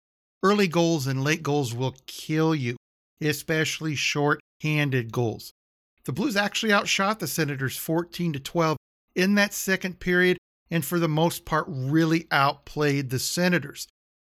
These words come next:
Just a bad, bad goal to give up late. Heading into the third period, which team is gonna really start pushing forward?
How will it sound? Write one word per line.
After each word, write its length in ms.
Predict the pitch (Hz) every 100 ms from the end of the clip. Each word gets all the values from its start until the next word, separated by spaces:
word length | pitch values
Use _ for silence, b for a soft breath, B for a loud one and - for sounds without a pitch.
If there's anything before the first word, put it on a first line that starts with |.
| -
Just 240 | - -
a 80 | 131
bad, 480 | 104 185 185 180 151
bad 260 | 170 160
goal 220 | 143 156 143
to 80 |
give 320 | 127 127 156 143
up 260 | 143 139
late. 420 | 123 123 123 - - _ _ _ _
Heading 380 | 202 202 196 208
into 240 | 180 175
the 100 | 143
third 420 | 135 180 170 156
period, 400 | - 170 165 160 - _ _ _ _
which 240 | 202 196 -
team 240 | 214 208
is 120 | 165
gonna 240 | 190 190 - _ -
really 240 | 151 185
start 340 | 180 - 196 -
pushing 320 | 185 - 190
forward? 500 | - 185 208 220